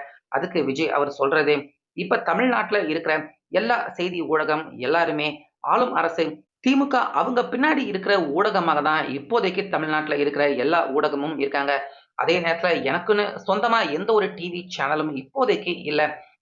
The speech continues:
அதனால இப்போதைக்கு என்கிட்ட சேனல் இல்லாம நான் மத்த டி வி சேனல்கள் அவங்களுக்கு போய் நான் பேட்டி கொடுத்தேன்னா அது மக்கள் கிட்ட நெகட்டிவாக போய் சேரத்துக்கான வாய்ப்பு இருக்கு. அதனால இப்போதைக்கு தற்காலிகமா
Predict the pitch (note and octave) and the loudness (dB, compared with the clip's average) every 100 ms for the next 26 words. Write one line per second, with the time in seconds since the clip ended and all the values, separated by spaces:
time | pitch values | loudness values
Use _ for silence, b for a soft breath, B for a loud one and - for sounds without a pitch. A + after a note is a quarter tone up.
0 | - G3 G3+ F#3+ F#3 F#3 - _ _ - | -4 0 2 2 0 -4 -18 _ _ -4
1 | F#3+ C#4 B3+ C4 G#3+ F3 B3 B3+ B3 A#3 | 2 2 2 0 0 0 0 0 0 -2
2 | - A3 C4+ F#3+ F#3+ G3 F#3+ E3 D3+ C3+ | 0 0 0 0 0 2 2 2 2 2
3 | C#3+ A3+ G#3+ G#3+ G#3 A#3 A#3 G3+ F3+ E3 | 0 2 2 0 -6 -6 -6 -4 0 2
4 | E3 E3+ - C3 E3+ E3 D3 D#3 D#3 D3 | 2 2 2 2 2 -2 0 0 2 -2
5 | C#3 D3+ D3+ C#3+ D3 C#3+ C#3+ C#3+ B _ | 0 0 0 -4 0 2 0 -2 B _
6 | _ - A3 B3+ F3+ F3 C#4+ C#4 A#3+ A3 | _ -4 0 2 0 0 0 0 2 2
7 | F3 D3+ G#3+ C4+ G#3+ F#3+ F#3+ F#3 E3+ E3+ | 2 -2 -2 -2 2 2 0 -2 -2 0
8 | D#3+ E3 E3 D3 D#3 D3+ C#3 D3 D3 D3 | 0 0 -2 -2 0 2 2 2 0 0
9 | D3 - B - C#3 D#3+ E3+ C3 C3+ A#3+ | -2 -2 B -8 -2 2 2 -2 -2 2
10 | G#3+ G#3 G#3+ G3 D#3 - B3 A3+ G3+ | 2 0 -2 -2 -4 0 0 0 2